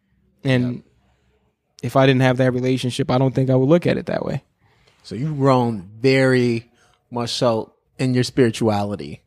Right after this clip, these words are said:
Speaker 1: Oh, bro. I
Speaker 2: Within
Speaker 1: started going to
Speaker 2: a
Speaker 1: so
Speaker 2: year.
Speaker 1: much church. <laughs>
Speaker 2: That's on the list he sent me.
Speaker 1: Yeah. I
Speaker 2: That's
Speaker 1: started
Speaker 2: on the
Speaker 1: going to
Speaker 2: list.
Speaker 1: church heavy.
Speaker 2: Um, so the next question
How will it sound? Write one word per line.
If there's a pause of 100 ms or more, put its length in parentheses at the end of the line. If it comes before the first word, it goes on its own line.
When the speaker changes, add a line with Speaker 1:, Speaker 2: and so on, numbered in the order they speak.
Speaker 1:
Oh,
bro.
I
Speaker 2:
Within
Speaker 1:
started
going
to
Speaker 2:
a
Speaker 1:
so
Speaker 2:
year.
Speaker 1:
much
church. (500)
<laughs> (220)
Speaker 2:
That's
on
the
list
he
sent
me.
Speaker 1:
Yeah. (300)
I
Speaker 2:
That's
Speaker 1:
started
Speaker 2:
on
the
Speaker 1:
going
to
Speaker 2:
list.
Speaker 1:
church (420)
heavy. (720)
Speaker 2:
Um, (1200)
so
the
next
question